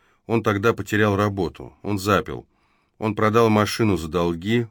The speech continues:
он ушёл от детей. Двое детей, ещё ученики начальной школы. Всё вышло нелепо, дико и всё же как-то очень обыкновенно.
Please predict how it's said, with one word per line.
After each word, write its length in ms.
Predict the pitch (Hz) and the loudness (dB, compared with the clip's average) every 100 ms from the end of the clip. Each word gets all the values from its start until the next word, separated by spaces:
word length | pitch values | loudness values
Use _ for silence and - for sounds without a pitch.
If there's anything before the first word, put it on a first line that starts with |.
| - | -8
он 200 | 95 92 | -2 -2
ушёл 340 | 87 - 95 | -2 -2 -2
от 120 | 87 | -2
детей. 540 | 71 78 - 110 113 107 _ _ _ _ - | -6 -14 -6 -2 -2 -4 _ _ _ _ -16
Двое 340 | 101 135 131 | -2 2 2
детей, 400 | 120 123 - 85 | 0 -6 -4 -4
ещё 460 | 65 67 87 - 117 | -4 -10 -10 0 0
ученики 500 | 104 - 107 104 110 | 0 0 0 0 -2
начальной 520 | 101 - 104 98 92 | -2 -2 -2 0 -2
школы. 480 | - - 76 65 - _ _ _ _ _ | -6 -10 -10 -10 -14 _ _ _ _ _
Всё 280 | _ - 139 | _ -4 0
вышло 300 | 127 120 - | 4 2 2
нелепо, 560 | 104 110 123 123 101 80 | 2 4 4 4 2 -2
дико 440 | 73 90 110 107 | -12 -8 -8 -6
и 80 | 71 | -10
всё 220 | 65 107 | -8 -6
же 120 | 101 98 | -4 -4
как-то 340 | 101 - 110 | -8 -6 -6
очень 380 | - 117 - 110 | -2 -4 -2 -4
обыкновенно. 760 | 101 - 107 104 90 73 64 | -4 -4 -2 0 0 -2 -6